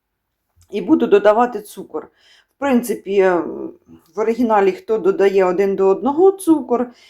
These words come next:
я дуже не люблю солодкого, ну, дуже не люблю дуже солодкого. І цукор п'ю,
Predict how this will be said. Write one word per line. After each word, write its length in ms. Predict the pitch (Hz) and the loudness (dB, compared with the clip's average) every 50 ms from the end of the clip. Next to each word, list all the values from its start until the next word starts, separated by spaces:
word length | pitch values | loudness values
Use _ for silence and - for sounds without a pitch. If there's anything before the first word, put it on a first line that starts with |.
| _ _ | _ _
я 220 | - 175 240 262 262 | -8 -4 -2 -2 -2
дуже 320 | - 247 240 - 233 233 | -2 -2 -2 0 0 0
не 160 | 220 226 233 | 0 0 0
люблю 440 | 226 240 185 175 190 190 165 151 156 | 0 0 0 0 0 0 0 -2 -4
солодкого, 760 | 160 - 196 180 180 196 214 214 - - - 185 180 180 170 165 | -6 -6 -2 0 2 2 0 0 -4 -8 -8 -4 -2 -2 -2 -2
ну, 340 | - 160 190 185 165 175 147 | -2 -6 -10 -10 -10 -12 -14
дуже 340 | 131 190 196 220 208 226 - - _ _ _ | -12 -10 -6 -4 -4 -6 -6 -10 _ _ _
не 240 | - 180 196 233 269 | -12 -6 -2 -2 0
люблю 300 | 262 269 220 214 226 220 | 0 0 -2 -2 -2 -2
дуже 260 | 170 170 165 165 175 | 0 0 -2 -2 -4
солодкого. 720 | 175 - 226 254 392 466 453 - - 196 196 196 185 160 165 _ _ _ _ _ _ _ _ _ _ _ _ _ | -4 -2 2 2 2 2 2 -2 -8 -8 -8 -6 -8 -10 -12 _ _ _ _ _ _ _ _ _ _ _ _ _
І 120 | - 208 208 | -12 -10 -4
цукор 380 | - 320 320 330 302 269 247 | -2 -2 0 0 -2 -6 -8
п'ю, 560 | - 233 240 254 247 226 226 220 202 196 - | -6 -4 -2 0 0 0 0 0 -2 -4 -4